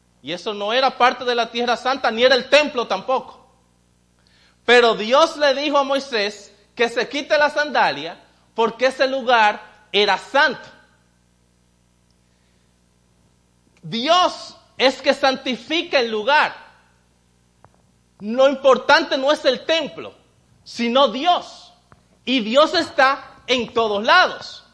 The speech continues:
Ellos veneraban la tierra santa, veneraban el templo y veneraban la ley, pero no al Dios de la ley, ni que hacía santo el templo,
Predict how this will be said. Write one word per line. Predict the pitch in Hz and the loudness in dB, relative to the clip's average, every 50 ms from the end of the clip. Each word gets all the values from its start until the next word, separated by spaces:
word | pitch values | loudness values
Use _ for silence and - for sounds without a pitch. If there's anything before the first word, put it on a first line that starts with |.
| _ _ _ _ _ _ _ _ _ _ _ _ _ _ _ _ _ _ _ _ _ _ - | _ _ _ _ _ _ _ _ _ _ _ _ _ _ _ _ _ _ _ _ _ _ 0
Ellos | 220 269 311 339 339 339 359 349 - 262 | 2 4 4 2 0 -2 -4 -4 -2 0
veneraban | 277 269 269 262 240 240 269 311 311 320 320 294 | 0 0 2 2 2 4 4 4 4 4 2 2
la | 262 233 - | 2 2 0
tierra | - 262 302 294 285 277 240 | 0 0 2 2 2 2 0
santa, | - - 277 254 202 156 - - - - _ _ - - | 0 0 0 0 0 -2 -8 -14 -18 -18 _ _ -12 -4
veneraban | 151 240 254 262 247 233 226 254 294 311 320 311 302 | 0 0 0 2 0 0 2 2 2 2 2 0 -2
el | 294 262 - | -2 -4 -2
templo | - 302 302 330 320 320 330 302 | 0 0 0 0 -2 -6 -8 -6
y | |
veneraban | 277 254 240 240 226 240 254 247 262 240 | -4 -4 -4 -2 0 0 0 0 -2 -2
la | 233 214 208 | -2 -2 -2
ley, | 208 202 165 117 107 - - _ _ _ _ _ _ | 0 -2 -4 -4 -8 -12 -20 _ _ _ _ _ _
pero | - 285 285 269 262 | 6 8 8 8 6
no | 247 254 277 | 4 6 6
al | 294 285 240 196 | 6 6 6 4
Dios | 226 220 247 240 220 - - - - - - _ _ _ _ _ _ - | 0 0 2 2 0 0 -6 -14 -20 -20 -20 _ _ _ _ _ _ -4
de | 156 226 233 | 0 0 2
la | 226 202 - - - - - _ _ _ _ _ | 2 0 -2 -4 -10 -20 -20 _ _ _ _ _
ley, | - 175 220 262 254 202 147 127 - - _ _ _ _ _ _ _ _ _ _ _ _ _ _ _ - | -6 0 2 2 2 2 0 -6 -14 -20 _ _ _ _ _ _ _ _ _ _ _ _ _ _ _ -12
ni | 160 202 254 226 | -8 -8 -8 -6
que | - 269 247 214 - - - _ | -4 -4 -4 -4 -6 -10 -10 _
hacía | - 202 208 - - 240 262 254 | -2 -2 -2 -2 -2 -2 -2 -2
santo | - - - 262 262 277 262 - 254 233 | -2 -2 0 2 2 2 0 -2 -6 -6
el | 214 - - | -6 -6 -4
templo, | 262 254 240 208 - - 143 120 104 | -4 -4 -4 -6 -12 -14 -16 -18 -18